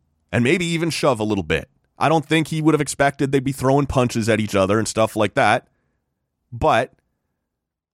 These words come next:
maybe you're not necessarily afraid of,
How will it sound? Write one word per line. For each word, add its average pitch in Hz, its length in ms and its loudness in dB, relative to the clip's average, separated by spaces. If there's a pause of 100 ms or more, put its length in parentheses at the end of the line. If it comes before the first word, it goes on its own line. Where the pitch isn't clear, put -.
(300)
maybe 123 260 0
you're 160 160 2
not 160 280 0 (260)
necessarily 165 600 2
afraid 160 540 2
of, 123 520 0